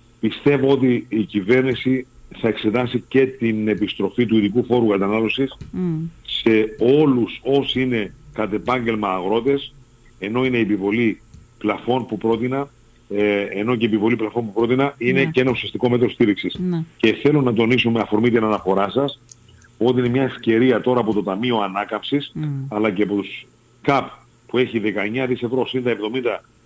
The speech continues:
Speaker 1: του Ταμείου Ανάκαμψης, να προχωρήσουμε
Speaker 2: Μμ.
Speaker 1: με γοργά βρή-, βρή-, βήματα
Speaker 2: Μμμ.
Speaker 1: στην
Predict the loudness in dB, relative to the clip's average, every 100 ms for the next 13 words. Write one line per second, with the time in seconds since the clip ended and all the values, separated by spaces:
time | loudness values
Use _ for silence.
0 | _ -8 -4 -2 0 0 0 -4 -4 -6
1 | -6 -4 -2 0 -2 2 4 4 4 0
2 | -2 -4 -8 -6 -2 2 2 0 0 0
3 | 0 -2 -2 -2 -2 -6 -4 0 2 2
4 | 0 -2 -10 _ -8 -6 -6 0 2 2